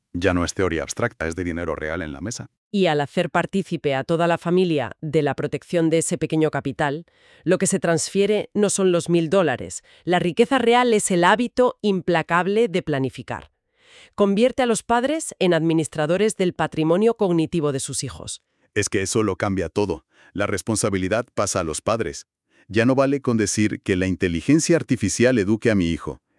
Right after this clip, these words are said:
Speaker 1: El ecosistema de Dan Coast es un movimiento de pinza espectacular contra la incultura financiera.
Speaker 2: Un asalto desde dos frentes, sí.
Speaker 1: Es que piénsalo. Por un lado, enganchas a los chavales con una plataforma gratuita. Les das dosis de dopamina con medallas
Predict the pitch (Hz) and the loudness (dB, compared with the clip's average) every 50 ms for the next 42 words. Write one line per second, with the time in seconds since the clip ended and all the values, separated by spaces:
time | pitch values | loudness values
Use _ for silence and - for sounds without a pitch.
0 | _ - 101 95 95 90 - 95 - - 95 - - 139 156 151 135 123 98 107 | _ -2 0 0 0 0 0 -2 0 0 -2 2 2 4 4 4 2 2 2 2
1 | 98 92 - - 98 95 92 - - - - 120 123 127 - - 143 143 139 120 | 0 0 0 0 0 0 0 -2 -8 -8 -4 -2 -2 0 2 2 2 4 4 2
2 | 101 101 95 101 107 101 - 120 101 92 78 - 104 110 113 - 127 113 - - | 2 2 2 2 2 2 2 0 0 0 0 0 0 0 2 2 0 -2 0 -2
3 | 101 - - 87 80 - 92 101 113 - - - 110 98 - 87 82 80 78 80 | -4 -2 -2 -4 -2 0 0 0 0 0 0 -2 -4 -2 -2 -2 -2 -2 -2 -2
4 | 82 76 - 82 73 - 98 92 87 85 - 98 82 78 78 - - 90 76 65 | -4 -4 -4 -6 -4 -2 0 0 0 0 0 -2 -2 -2 -4 -2 -2 -2 -2 -4
5 | 67 _ _ _ - 208 214 220 208 196 - - 190 190 190 185 - 214 202 185 | -6 _ _ _ 2 4 4 4 4 2 0 -2 -2 -2 -2 -2 -2 -2 0 0
6 | 175 160 131 165 156 147 156 147 - - 170 165 170 160 143 - 120 113 - - | -2 -2 -2 -2 -2 -2 -2 -4 -4 -2 0 0 0 0 -2 -4 -8 -10 -10 -12
7 | - _ _ - - - - 156 147 - _ _ _ _ - 101 - - 110 98 | -14 _ _ -10 -8 -6 -4 -6 -6 -6 _ _ _ _ -4 -2 -2 0 -2 -2
8 | - - 101 104 - 92 67 64 - _ _ _ _ _ _ - 117 120 135 151 | 0 0 0 0 0 -2 -6 -8 -10 _ _ _ _ _ _ 0 2 4 4 4
9 | 135 107 95 87 78 82 85 - - 98 90 85 87 95 90 - 107 - - 92 | 4 4 2 2 0 -2 -4 -4 -4 -2 -2 0 0 0 0 -2 -2 -2 -2 -2
10 | 78 76 - - 92 82 82 87 87 90 92 - - - 85 85 95 104 101 - | -2 -4 -4 -4 -2 0 0 0 0 -2 -4 -4 -4 -4 -2 0 0 0 0 0
11 | 95 87 - 80 - - 101 90 90 92 87 80 80 78 76 - 92 85 76 - | -2 -2 -2 -4 -4 -4 -2 -2 -2 -2 -2 -2 -4 -6 -6 -4 -6 -6 -6 -6
12 | - 64 - _ _ _ _ _ _ _ - 82 87 82 80 101 101 95 85 104 | -8 -10 -12 _ _ _ _ _ _ _ -4 -4 -2 0 2 2 2 2 2 2
13 | 101 - - 104 90 87 92 82 85 78 90 85 98 104 92 85 78 78 - 85 | 0 2 0 -2 0 0 0 -2 -2 -2 0 0 2 2 2 2 0 -2 -4 -6
14 | 73 78 82 85 104 98 82 82 82 - - | -4 -4 0 0 0 0 0 -4 -6 -8 -10